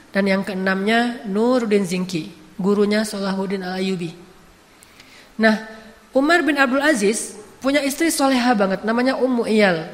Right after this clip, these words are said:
pang-, nama panggilannya. Nama aslinya Fatimah binti Abdul Malik. Abdul Malik itu kakaknya Abdul Aziz. Jadi Fatimah sama Umar, eh, sepupuan. Jadi nikah sepupu nih.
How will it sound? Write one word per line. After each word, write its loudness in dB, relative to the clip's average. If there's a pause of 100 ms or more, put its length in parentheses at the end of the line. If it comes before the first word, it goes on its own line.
pang-, -2
nama 0
panggilannya. 0
Nama 2
aslinya 0
Fatimah 2 (400)
binti 0
Abdul 0
Malik. 2 (1400)
Abdul 2
Malik 2
itu 2 (400)
kakaknya 2
Abdul 0
Aziz. 0
Jadi 0
Fatimah 2
sama 0
Umar, 6 (880)
eh, 6
sepupuan. 4 (480)
Jadi 0
nikah 0
sepupu -4
nih. -10